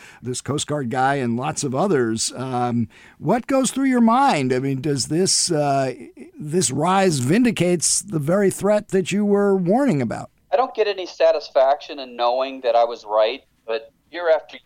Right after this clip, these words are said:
Speaker 2: year after that report, you see that we were telling the truth, that I was doing my job.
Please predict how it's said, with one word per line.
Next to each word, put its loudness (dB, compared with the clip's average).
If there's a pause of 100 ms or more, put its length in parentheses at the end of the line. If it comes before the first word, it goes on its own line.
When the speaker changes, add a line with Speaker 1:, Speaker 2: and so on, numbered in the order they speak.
Speaker 2:
year -6 (140)
after -2
that 0
report, -4
you -20
see -10 (540)
that -6
we -10
were -2
telling -2
the -10
truth, -12 (100)
that 2
I 4
was 0
doing -4
my 0
job. 0